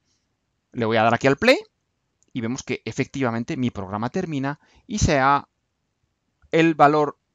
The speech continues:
el registro X tres tiene el valor treinta. Vamos a repetirlo, vamos a ejecutarlo del tirón,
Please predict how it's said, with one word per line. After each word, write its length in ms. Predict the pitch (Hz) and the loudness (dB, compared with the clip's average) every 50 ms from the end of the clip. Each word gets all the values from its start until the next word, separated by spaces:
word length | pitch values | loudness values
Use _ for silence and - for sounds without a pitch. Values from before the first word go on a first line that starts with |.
| _ _ - | _ _ -2
el 120 | 135 131 | 0 0
registro 360 | 160 170 - 196 - - 131 | 0 -2 -4 -6 -8 -8 -8
X 220 | 139 - 95 - - | -8 -8 -10 -10 -8
tres 260 | - 135 127 - - | -8 -8 -8 -8 -4
tiene 420 | - 143 135 131 139 143 - - _ _ _ - | -2 0 0 2 2 0 0 -4 _ _ _ -4
el 160 | 120 113 104 | -2 0 0
valor 380 | 104 101 107 113 117 120 - _ _ _ _ _ | 0 0 0 -2 -6 -8 -14 _ _ _ _ _
treinta. 420 | - 101 92 90 87 71 - - - - - | -8 -8 -8 -8 -10 -14 -16 -16 -18 -20 -4
Vamos 240 | - 113 110 107 98 | -2 -2 -2 -2 -4
a 60 | 107 | -4
repetirlo, 500 | 104 113 113 143 147 - 233 247 262 277 | -4 -2 -4 -4 -4 -4 -4 0 0 2
vamos 240 | 240 175 147 139 127 | 2 2 2 0 -2
a 60 | 135 | -4
ejecutarlo 400 | 117 110 120 117 - 123 117 120 | -6 -6 -8 -6 -4 -4 -2 -2
del 120 | 135 170 190 | -4 -4 -4
tirón, 360 | 220 214 208 220 233 262 269 | -4 -2 0 0 0 -2 -4